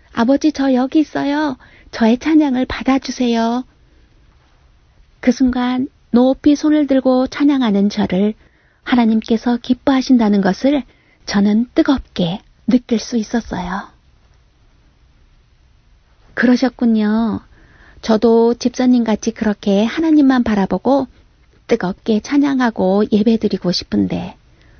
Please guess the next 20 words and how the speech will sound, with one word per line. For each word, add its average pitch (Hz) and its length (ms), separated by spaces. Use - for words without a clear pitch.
잘 - 200
안 180 240
되는 254 280
거 208 120
있죠. 180 540
집사님, 214 600
그거 214 220
아세요? 190 600
집사님이 220 580
손을 262 280
높이 254 400
들고 196 520
찬양하실 254 600
때마다 180 680
하나님께서 294 760
그 233 180
손에 233 500
하이파이브를 311 840
해주시는 254 440
것 202 160